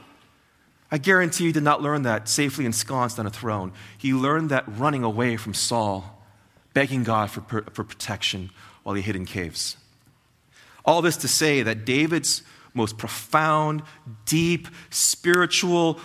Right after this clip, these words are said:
worshipful moments came in the pain, in the suffering, in the hardships.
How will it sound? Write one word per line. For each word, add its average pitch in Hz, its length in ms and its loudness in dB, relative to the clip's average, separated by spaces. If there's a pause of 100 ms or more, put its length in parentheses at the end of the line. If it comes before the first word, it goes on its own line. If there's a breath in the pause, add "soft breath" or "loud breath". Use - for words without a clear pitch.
(220 loud breath)
worshipful 190 600 4
moments 185 800 0 (1500)
came 110 240 -2
in 90 40 -6
the 95 60 -10
pain, 87 460 -8 (1800)
in 110 60 -12
the 85 80 -8
suffering, 107 460 -2
in 82 60 -8
the 82 60 -10
hardships. - 760 -8